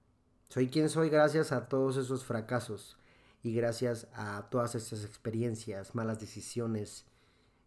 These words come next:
y gracias a todas esas personas que se han cruzado en mi camino, eh, y han impactado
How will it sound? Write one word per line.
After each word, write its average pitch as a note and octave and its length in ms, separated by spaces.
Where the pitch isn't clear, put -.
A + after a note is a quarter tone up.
y A2+ 60
gracias D#3+ 280
a E3+ 40
todas D3+ 180
esas C#3+ 140
personas A2 640
que G#2+ 140
se - 200
han A2+ 300
cruzado A2+ 400
en A2 100
mi G#2+ 100
camino, A2 520
eh, F2+ 160
y B2+ 160
han C3 180
impactado A2 720